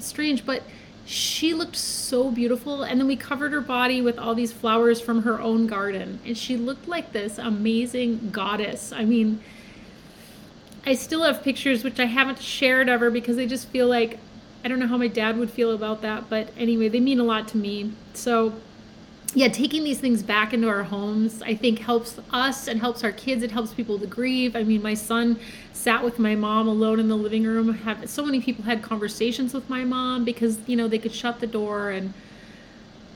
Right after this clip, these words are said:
just go hang out with her, you know, and, ugh, it was just incredible. And most, you know, wisdom traditions say that when people die, they linger, you know, their spirit lingers for several days, you know, the, it d-, varies from the tradition, but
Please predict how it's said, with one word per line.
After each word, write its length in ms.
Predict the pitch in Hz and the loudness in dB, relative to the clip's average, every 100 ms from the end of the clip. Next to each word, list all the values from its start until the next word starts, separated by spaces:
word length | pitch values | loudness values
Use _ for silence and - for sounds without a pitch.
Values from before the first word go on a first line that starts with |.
| - | -20
just 220 | - 240 - | -8 -8 -4
go 160 | 269 | -4
hang 300 | 226 233 240 | -2 2 2
out 200 | 240 320 | 2 0
with 160 | 330 208 | -2 -4
her, 300 | 175 - 214 - | -6 -6 -10 -4
you 100 | 226 | 2
know, 360 | 220 220 220 233 | 4 4 2 0
and, 240 | 208 214 - | -2 -6 -10
ugh, 440 | 240 240 - - - - - | -6 -6 -6 -12 -16 -18 -10
it 40 | |
was 120 | 196 | -8
just 180 | - 226 | -6 -6
incredible. 420 | 196 - 202 196 | -6 -8 -8 -2
And 160 | 220 247 | 0 0
most, 300 | 302 330 - - | 0 -2 -8 -8
you 120 | 285 | -4
know, 80 | 285 | 0
wisdom 400 | 233 262 262 262 | 2 0 0 -2
traditions 560 | 233 240 247 - 233 220 | -2 -2 -2 0 -2 -2
say 260 | 269 277 | -6 -4
that 260 | 233 202 208 - - - - - - - - | -2 -2 -2 -8 -18 -18 -18 -20 -20 -20 -6
when 260 | 240 254 233 | 0 4 4
people 340 | 226 269 240 | 2 -2 0
die, 380 | 226 226 254 220 | 2 4 4 4
they 180 | 208 214 | 4 2
linger, 600 | 202 220 247 208 180 - - | 2 0 0 0 -4 -8 -2
you 120 | 254 | 2
know, 100 | 214 | 2
their 160 | 208 220 | 2 -2
spirit 440 | - - 285 254 | -2 -4 -2 -2
lingers 460 | 233 247 233 214 214 | 0 2 2 0 -2
for 180 | - 220 | -2 -2
several 380 | 233 220 226 | 0 0 0
days, 360 | 208 202 190 190 | 2 2 2 2
you 60 | 214 | 4
know, 120 | 220 | 4
the, 260 | 214 208 | 2 0
it 100 | 233 | 0
d-, 80 | 233 | -2
varies 520 | 233 214 233 240 233 | -2 4 6 6 4
from 120 | 226 214 | 2 -2
the 60 | |
tradition, 540 | 208 226 214 220 220 202 | 0 0 0 0 -4 -2
but 240 | 214 208 | -4 -4